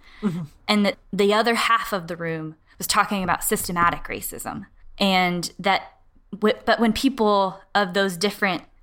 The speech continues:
Speaker 2: definitional starting points would talk to each other, they would never clarify, like, what,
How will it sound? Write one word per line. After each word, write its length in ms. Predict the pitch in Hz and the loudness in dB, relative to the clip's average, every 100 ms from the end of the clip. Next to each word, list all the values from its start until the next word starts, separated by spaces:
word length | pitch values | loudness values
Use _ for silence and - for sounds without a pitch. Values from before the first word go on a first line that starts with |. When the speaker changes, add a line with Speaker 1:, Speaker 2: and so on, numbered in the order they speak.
| - | -2
Speaker 2:
definitional 1300 | 190 190 - 202 196 196 - 196 190 185 190 185 180 | 0 2 2 2 2 0 0 0 0 0 0 0 0
starting 480 | 175 - 170 185 175 | -2 2 2 2 -4
points 480 | - 165 165 - - - - | -4 -4 -2 -4 -4 -6 0
would 120 | 202 | 0
talk 200 | - - | 2 0
to 100 | - | 0
each 180 | 175 170 | -2 2
other, 480 | 330 262 190 180 185 _ - - | 2 4 2 0 -4 _ -20 -6
they 80 | - | 0
would 100 | 240 | 2
never 200 | 247 254 | 4 2
clarify, 760 | 269 - 208 185 180 - 175 170 | -2 -2 0 2 0 0 0 0
like, 260 | 170 190 185 | -2 -4 -6
what, 420 | 165 185 - | 0 0 0